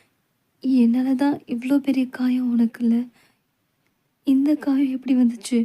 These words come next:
"உன்னை ஃபர்ஸ்ட் வாட்டி காப்பாத்தினப்போ." "அப்படின்னா இ-, இந்த காயம்?" "உனக்கு ரெண்டாவது வாட்டி ஆபத்து வந்தப்போ உனக்காக நான் எதுவும் யோசிக்கலன்னு சொன்னேன்ல. இந்த காயம் எல்லாமே உனக்காக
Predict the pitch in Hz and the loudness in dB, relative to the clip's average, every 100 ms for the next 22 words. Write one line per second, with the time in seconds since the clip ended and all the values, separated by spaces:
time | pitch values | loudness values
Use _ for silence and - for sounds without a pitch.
0 | - _ _ _ _ _ _ _ 220 202 | -2 _ _ _ _ _ _ _ 2 2
1 | 196 208 208 - 220 214 240 - 196 202 | 0 -2 -4 -2 -2 -2 -4 -8 -6 -8
2 | - 190 - 196 - _ _ _ _ _ | -6 -8 -6 -12 -12 _ _ _ _ _
3 | _ _ _ _ - 247 247 240 254 262 | _ _ _ _ -14 -8 -4 -2 -2 -4
4 | 269 _ _ _ _ _ - - - - | -8 _ _ _ _ _ -20 -20 -20 0
5 | 262 262 294 302 294 294 302 - _ _ | 2 4 2 0 0 2 0 -4 _ _
6 | _ _ _ _ _ _ _ _ _ - | _ _ _ _ _ _ _ _ _ -2
7 | 226 214 202 202 202 196 214 214 208 214 | 0 2 0 0 2 2 2 2 0 0
8 | 190 208 202 202 196 202 - 208 - _ | 0 0 -2 -2 0 -4 -4 -8 -8 _
9 | _ _ _ - 214 214 226 214 233 240 | _ _ _ 0 2 2 2 4 4 4
10 | 202 208 220 226 196 220 - 226 220 220 | 4 4 2 2 -2 -4 -4 0 2 2
11 | 220 196 196 208 226 _ _ _ _ _ | 0 0 2 0 -4 _ _ _ _ _
12 | - 208 220 220 208 226 214 208 214 214 | -4 0 0 0 2 4 4 4 4 2
13 | 214 - _ - 208 202 220 | 0 -4 _ -2 0 0 0